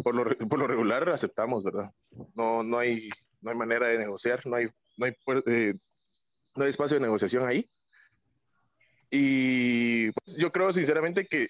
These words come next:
los préstamos no son una mala idea, pero sí necesitamos capitalizar bien el dinero. Más que todo,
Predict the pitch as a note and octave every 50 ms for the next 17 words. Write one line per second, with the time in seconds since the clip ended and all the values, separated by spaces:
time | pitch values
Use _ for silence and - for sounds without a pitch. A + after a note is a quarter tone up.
0 | - - - B2 A#2 - D3 D#3 D#3 - F#3 F#3+ F#3 F3 D#3+ C#3 C3+ C3 C3+ C#3
1 | - F3 E3 E3+ E3+ E3 E3+ D#3+ D#3+ D#3 C#3+ B2+ C3 F3 C#4 D4+ A3+ - _ _
2 | _ _ _ _ _ _ - C#3+ C3 B2+ A#2+ - D#3 D#3+ D3 C3+ C3 - C3 C#3
3 | C#3+ - D3+ C3+ C3+ A2+ - G#2+ G#2 G2 A#2 A2+ A#2 B2 B2 A#2+ A2+ A2 G#2+ C#3
4 | C#3+ C3 G#2+ G#2+ - _ _ _ _ _ _ _ _ - B2+ C3 - C#3 - -
5 | D3 D#3 F3 F#3 F#3+ F#3 -